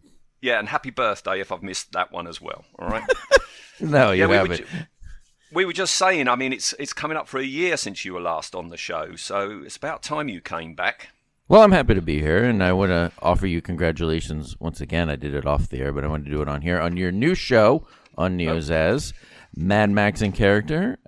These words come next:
Speaker 2: Very nice. And I know that your other show is ending, so as
Speaker 1: Yep.
Speaker 2: one goes away, one is reborn.
Speaker 1: Oh, very nicely put. See, you should be on this show m-, more often. You give it class.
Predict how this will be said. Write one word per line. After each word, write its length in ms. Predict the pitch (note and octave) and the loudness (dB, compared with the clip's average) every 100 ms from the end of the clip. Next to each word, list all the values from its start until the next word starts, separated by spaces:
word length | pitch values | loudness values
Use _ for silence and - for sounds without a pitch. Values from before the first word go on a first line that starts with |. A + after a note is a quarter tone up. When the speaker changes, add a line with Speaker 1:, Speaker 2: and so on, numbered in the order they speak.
| _ _ - | _ _ -8
Speaker 2:
Very 500 | F#2+ F2 G2+ F2 E2 | -6 2 4 4 2
nice. 560 | E2+ D#2 F#2+ E3 - - | 2 2 0 -2 -6 -2
And 180 | G2 G2+ | 2 4
I 80 | G2+ | 4
know 200 | G2+ G2+ | 2 2
that 200 | F#2 - | 0 0
your 140 | F#2 | 2
other 160 | F#2 F2 | 2 0
show 320 | - F2+ E2+ - - - | 0 0 0 -4 -20 -14
is 180 | - G2 - | -6 -4 0
ending, 360 | F2 C#2 A#1+ | 0 -2 -6
so 560 | - E2 D#2 D2+ D2 D2 - | -4 0 2 2 0 -4 -6
as 180 | C#2 C2+ | -6 -4
Speaker 1:
Yep. 100 | C2 - - | -4 -6 -12
Speaker 2:
one 320 | E2 F#2 F2+ | -4 -2 0
goes 240 | E2 E2 | -2 -2
away, 480 | D2+ D2+ D2+ D2+ D2 - - _ _ | -2 -2 0 0 -2 -6 -16 _ _
one 360 | - D#2+ D#2 D#2 | -10 -6 -4 -2
is 160 | D2 C#2 | -4 -4
reborn. 640 | D#2+ C#2 C#2+ A#1 G#1+ - - - _ _ - | -4 -2 -4 -4 -10 -16 -20 -20 _ _ -20
Speaker 1:
Oh, 180 | - - _ _ | -20 -20 _ _
very 300 | G#2+ A2+ G#2 | -2 -2 -2
nicely 420 | F#2 E2+ - F2 | -6 -6 -8 -14
put. 320 | - E2 E2 | -16 -14 -10
See, 120 | - B2+ | -8 -4
you 180 | B2+ D#3+ | -4 -4
should 160 | C#3 | -4
be 80 | - | -6
on 120 | A2 | -8
this 120 | F#2 F#2 | -8 -6
show 200 | - F2 F2 | -4 -4 -6
m-, 140 | F2+ - | -14 -16
more 220 | - F#2+ F2+ | -10 -8 -8
often. 200 | - G2 | -8 -8
You 80 | |
give 160 | C3 B2+ | -6 -6
it 120 | G2+ | -8
class. 640 | - G#2+ G2+ C#2 A#1+ - | -6 0 0 0 -6 -10